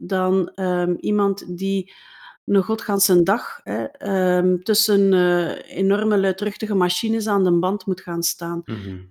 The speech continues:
Speaker 1: Dan
Speaker 2: Ja.
Speaker 1: is die vervulling veel moeilijker en, eh, allee.
Speaker 2: Ja, kan ik me voorstellen, ja.
Speaker 1: Ja.
Speaker 2: En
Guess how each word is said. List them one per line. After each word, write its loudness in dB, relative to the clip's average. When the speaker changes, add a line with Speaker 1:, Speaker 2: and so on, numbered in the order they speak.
Speaker 1:
Dan -6
Speaker 2:
Ja. 4
Speaker 1:
is 0
die -2
vervulling 2
veel 2
moeilijker 0
en, -2
eh, -4
allee. -8
Speaker 2:
Ja, -10
kan -12
ik -14
me -6
voorstellen, -12
ja. -16
Speaker 1:
Ja. -10
Speaker 2:
En -6